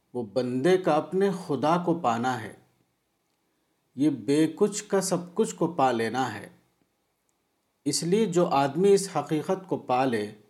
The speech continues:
وہ اپنے پورے وجود کے ساتھ ایک اور ہی انسان بن جاتا ہے۔ اس کی زندگی ایک ربانی سمندر میں نہا اٹھتی ہے۔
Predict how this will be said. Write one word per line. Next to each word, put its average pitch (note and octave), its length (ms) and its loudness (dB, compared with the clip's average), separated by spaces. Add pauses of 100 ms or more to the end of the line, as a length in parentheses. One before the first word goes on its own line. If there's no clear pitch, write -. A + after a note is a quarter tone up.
(720)
وہ C#3 180 0
اپنے F3+ 380 0
پورے F#3 340 4
وجود D#3 680 2
کے D3+ 100 2
ساتھ C#3 500 -2
ایک C#3 220 -4
اور D#3 200 4
ہی E3+ 300 0
انسان D#3 480 2
بن C#3 180 0
جاتا A2+ 440 -2
ہے۔ G2 80 -18 (1600)
اس E3+ 200 -2
کی G#3 180 0
زندگی D3+ 520 2
ایک G3+ 260 4
ربانی C3+ 560 2
سمندر C#3 520 2
میں D#3+ 180 0
نہا A#2+ 420 -2
اٹھتی A#2+ 460 -4
ہے۔ G2 100 -10